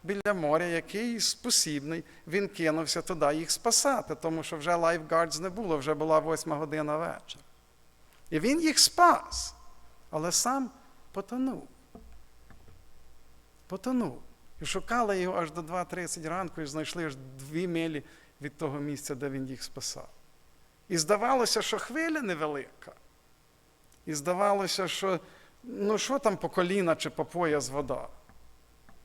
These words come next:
І коло моря живе, і знайомий з тим, інакше би не ліз спасати когось другого,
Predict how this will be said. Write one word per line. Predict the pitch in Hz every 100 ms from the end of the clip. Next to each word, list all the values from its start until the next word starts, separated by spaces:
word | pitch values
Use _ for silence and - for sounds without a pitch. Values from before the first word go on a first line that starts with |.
| -
І | 185
коло | - 220 240
моря | 254 285 302 302 190
живе, | 135 147 127 - - - - - -
і | 196
знайомий | 175 208 214 240 247 226 165
з | -
тим, | - 143 156 -
інакше | 185 185 190 190 202
би | 175
не | 202 202
ліз | 226 220
спасати | - - - 180 151 147
когось | - 151 139
другого, | 165 156 147